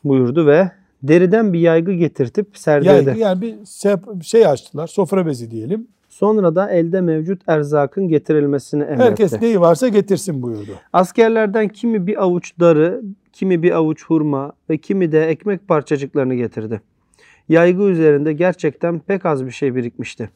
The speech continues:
Speaker 2: Ama buna rağmen gene bir şey birikmedi. Kırk bin kişiden.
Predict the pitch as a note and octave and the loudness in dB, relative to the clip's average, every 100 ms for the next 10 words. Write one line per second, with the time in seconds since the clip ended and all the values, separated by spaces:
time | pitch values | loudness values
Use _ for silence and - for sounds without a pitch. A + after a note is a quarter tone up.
0 | - C#3+ E3 A3+ G3+ E3 F#3 A#3 G3+ G#3 | -6 -2 2 4 6 4 2 0 0 0
1 | F#3 - F#3 C#3+ C#3 C3+ C3 A2+ G#2 - | -2 0 0 0 -2 -4 -8 -10 -12 -16
2 | _ _ _ _ _ _ _ _ - D3+ | _ _ _ _ _ _ _ _ -8 -4
3 | D#3 E3 C#3 C#3 D3 D3 | -2 -2 -2 -8 -4 -4